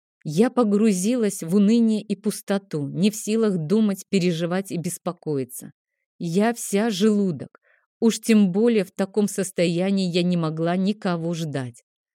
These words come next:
Нейтан исчез из моих мыслей, будто его стёрли ластиком. Что с ним? Где он? Да какая разница? В любом случае ему сейчас лучше, чем мне.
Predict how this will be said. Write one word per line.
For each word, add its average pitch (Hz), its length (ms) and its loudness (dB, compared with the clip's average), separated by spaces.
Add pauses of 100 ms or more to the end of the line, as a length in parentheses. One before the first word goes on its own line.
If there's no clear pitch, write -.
(140)
Нейтан 214 540 0
исчез 190 460 -4
из 165 180 -6
моих 165 320 -4
мыслей, 156 460 -6
будто 190 380 -4
его 180 400 -2
стёрли 180 560 -4
ластиком. - 640 -6 (420)
Что 214 400 -2
с 214 160 -8
ним? 160 320 -6
Где 180 420 0
он? 165 200 -4 (380)
Да 185 120 0
какая 233 440 0
разница? 214 720 -4
В 175 80 -2
любом 196 340 2
случае 202 500 -4
ему 190 200 0
сейчас 180 500 -4
лучше, 196 320 -4
чем 170 320 -6
мне. 170 360 -4